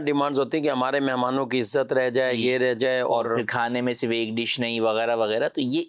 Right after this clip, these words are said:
Speaker 2: اس طرح کی جو چیزیں ہیں وہ بہرحال جو ہے وہ جائز نہیں ہیں۔ وہ لڑکی والے اپنے طور پر آپ کے مہمانوں کی جو ہے وہ ان کی دعوت کریں تو ٹھیک ہے، اس میں کوئی حرج نہیں ہے۔ افراد کے اعتبار سے وہ آپ کو جو ہے وہ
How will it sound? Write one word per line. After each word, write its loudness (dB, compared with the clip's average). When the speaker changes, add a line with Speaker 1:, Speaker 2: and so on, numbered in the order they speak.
Speaker 2:
اس -2
طرح 0
کی -4
جو 4
چیزیں 2
ہیں -2
وہ 0
بہرحال -2
جو 0
ہے 0
وہ 2
جائز 0
نہیں -4
ہیں۔ -2
وہ 0
لڑکی 0
والے 0
اپنے -2
طور 2
پر -2
آپ -2
کے -2
مہمانوں 0
کی -2
جو 2
ہے 4
وہ 2
ان 0
کی -4
دعوت 0
کریں -4
تو -2
ٹھیک -2
ہے، 6
اس 0
میں 0
کوئی 4
حرج 0
نہیں -8
ہے۔ -12
افراد 0
کے -2
اعتبار 0
سے 0
وہ 2
آپ -2
کو 2
جو 0
ہے 2
وہ 0